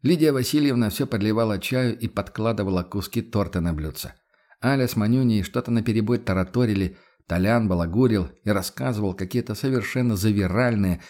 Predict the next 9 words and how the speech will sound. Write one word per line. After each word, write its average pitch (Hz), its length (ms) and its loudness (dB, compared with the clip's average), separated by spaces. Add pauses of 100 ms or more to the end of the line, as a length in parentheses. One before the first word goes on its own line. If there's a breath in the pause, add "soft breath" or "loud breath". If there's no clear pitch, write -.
(180 loud breath)
но 156 160 0
смешные 113 520 0
байки 120 320 -2
якобы 101 420 0
жизни 92 360 0
наемников. 87 720 -2 (500)
А 107 80 2
я 110 120 2
молчал. 107 580 -6